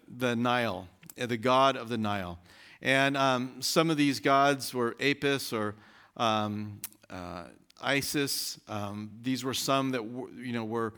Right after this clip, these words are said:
considered to be over the Nile. And so they would worship them. And so if this is being struck, then their god, who is supposed to be taking care of this, is, is unable to. And it shows the weakness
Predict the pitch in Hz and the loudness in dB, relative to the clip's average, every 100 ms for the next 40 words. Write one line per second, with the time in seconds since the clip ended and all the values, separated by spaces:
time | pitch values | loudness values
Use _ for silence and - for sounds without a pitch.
0 | - - - 139 - 139 131 131 - 135 | -16 -18 -6 -2 0 2 4 2 0 -2
1 | 117 123 123 - 135 123 127 123 123 123 | 0 0 0 0 -2 2 2 4 2 2
2 | 120 - - - 156 208 202 202 196 214 | -2 -10 -12 -2 4 6 8 8 8 6
3 | 233 - - 131 139 208 180 - - 160 | 6 2 0 0 2 4 4 0 -2 -2
4 | 151 220 214 190 160 185 151 143 - - | 2 2 2 0 4 4 4 2 0 0
5 | - 202 220 185 - 180 165 156 - - | 4 6 8 6 2 4 4 2 -6 -14
6 | 139 151 185 190 131 160 214 226 147 151 | 2 8 8 8 6 6 8 8 8 6
7 | 160 165 165 156 - 180 165 160 - 180 | 4 6 6 6 2 2 2 -2 2 2
8 | 165 156 - 190 214 147 135 131 - - | 2 -2 2 2 2 4 2 2 -4 -18
9 | - - - 156 165 165 151 - - - | -20 -20 -6 4 8 8 4 -2 -10 -8
10 | 139 139 113 - - _ _ _ 160 180 | -4 -2 -4 -10 -16 _ _ _ 4 6
11 | 185 233 220 139 - 131 95 87 - - | 6 6 4 0 0 -2 -2 -6 -16 -20
12 | - 143 170 - 202 190 - 170 156 233 | 2 4 6 6 8 8 6 4 6 4
13 | 233 160 135 - | 2 0 -2 -4